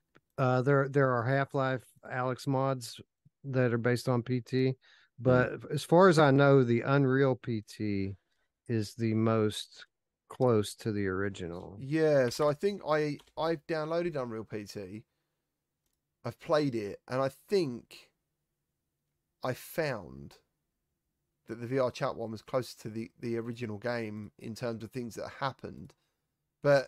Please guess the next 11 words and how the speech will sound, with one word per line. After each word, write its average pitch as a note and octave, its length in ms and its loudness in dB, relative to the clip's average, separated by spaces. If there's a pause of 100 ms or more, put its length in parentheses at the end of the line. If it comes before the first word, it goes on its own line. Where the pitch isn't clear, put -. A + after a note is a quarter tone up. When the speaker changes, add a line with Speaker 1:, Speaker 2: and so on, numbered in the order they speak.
(160)
Speaker 2:
looking D3+ 380 -2
at B2 80 -4
this B2 200 -4
now, C3+ 300 -2
yeah, C3 200 -2
dude, G#2+ 200 -8
this C#3 160 -10
looks - 300 -10
absolutely A#2+ 520 -8
sick. - 240 -14 (1400)
Speaker 1:
Yeah, F2+ 100 -14